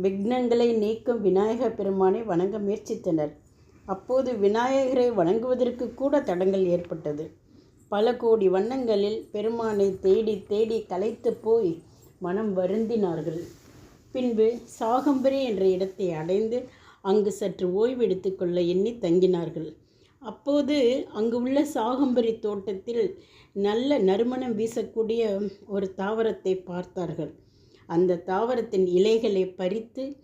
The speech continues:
சாகம்பரி தேவியை வேண்டி களைப்பு நீங்க சாப்பிட்டனர். சாப்பிட்டதும் அவர்களுக்கு மன வலிமையும் ஊக்க சக்தியும் கிடைத்தது. அவர்களுக்கு கிடைத்த அந்த அற்புதமான தாவரம் என்ன தெரியுமா?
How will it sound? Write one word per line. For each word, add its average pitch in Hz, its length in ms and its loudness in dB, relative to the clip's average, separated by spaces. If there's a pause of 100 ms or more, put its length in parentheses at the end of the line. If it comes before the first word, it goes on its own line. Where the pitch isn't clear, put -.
(380)
சாகம்பரி 254 520 2
தேவியை 190 460 6
வேண்டி 202 680 2 (160)
களைப்பு 262 420 -4
நீங்க 226 460 0
சாப்பிட்டனர். 190 680 -4 (800)
சாப்பிட்டதும் 285 800 2
அவர்களுக்கு 214 440 -2
மன 202 280 -2
வலிமையும் 214 640 -2
ஊக்க 247 220 -6
சக்தியும் 202 600 -6
கிடைத்தது. 175 800 -4 (600)
அவர்களுக்கு 277 600 0
கிடைத்த 262 360 -2
அந்த 220 180 -2
அற்புதமான 233 680 -2
தாவரம் 202 380 -2
என்ன 196 180 4
தெரியுமா? 190 560 0